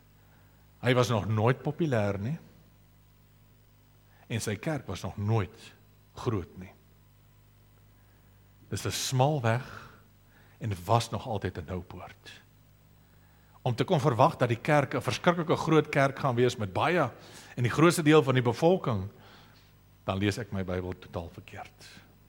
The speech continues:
Hy was nie populêr nie.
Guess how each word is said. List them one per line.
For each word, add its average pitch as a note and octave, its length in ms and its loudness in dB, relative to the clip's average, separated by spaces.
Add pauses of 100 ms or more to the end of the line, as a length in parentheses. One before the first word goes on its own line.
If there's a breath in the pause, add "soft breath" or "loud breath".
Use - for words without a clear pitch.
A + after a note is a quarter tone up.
(1400)
Hy F#2+ 220 -4
was A2+ 180 0
nie C3+ 80 -6
populêr A2 600 -2
nie. D3 140 -8